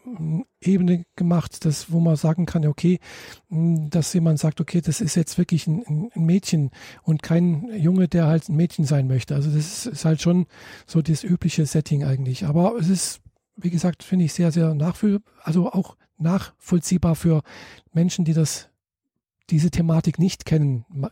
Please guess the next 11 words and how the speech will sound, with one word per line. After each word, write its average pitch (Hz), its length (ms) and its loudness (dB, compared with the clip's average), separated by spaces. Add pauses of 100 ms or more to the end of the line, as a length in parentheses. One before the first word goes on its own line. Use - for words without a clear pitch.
gemacht. 131 480 -2
Also 143 260 -2 (360)
die - 40 -20
können 165 260 2
sehen, 160 260 2
dass, 156 320 -2
wie 170 80 2
die, 160 160 2
die 156 160 -2
darunter 165 380 0
leiden. 139 480 0